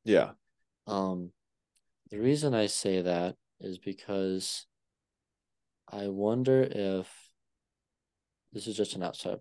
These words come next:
Speaker 2: side
Speaker 1: Mm-hmm.
Speaker 2: perspective, that when you give a person the ability to complain about what's happening to them, to someone else,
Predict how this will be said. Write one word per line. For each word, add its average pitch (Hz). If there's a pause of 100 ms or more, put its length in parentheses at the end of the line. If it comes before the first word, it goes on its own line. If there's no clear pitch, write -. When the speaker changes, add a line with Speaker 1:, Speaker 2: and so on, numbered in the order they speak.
Speaker 2:
side 92
Speaker 1:
Mm-hmm. 101
Speaker 2:
perspective, 95 (680)
that 98
when 98
you 92
give 110
a 110
person 98
the 90
ability 98 (760)
to 104
complain 110 (720)
about 98
what's 95
happening 92
to -
them, 90 (200)
to 101
someone 110
else, -